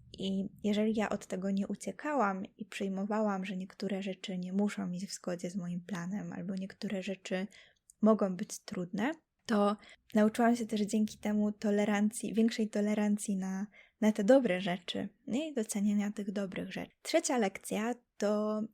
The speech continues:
e, taka nauka życia, y, ze sobą i jakby dbania o swoje zasoby.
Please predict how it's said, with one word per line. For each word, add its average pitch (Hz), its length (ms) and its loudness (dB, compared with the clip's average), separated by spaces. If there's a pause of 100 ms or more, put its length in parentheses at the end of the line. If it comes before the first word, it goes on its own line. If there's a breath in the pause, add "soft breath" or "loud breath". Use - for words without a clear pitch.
e, 190 320 -8
taka 208 460 -6 (540 loud breath)
nauka 233 420 2
życia, 214 520 -2 (100)
y, 196 200 -4
ze 208 120 0
sobą 208 420 -2 (420)
i 208 120 -2
jakby 202 360 -2
dbania 214 400 0
o 208 60 -6
swoje 196 420 -6
zasoby. 185 640 -4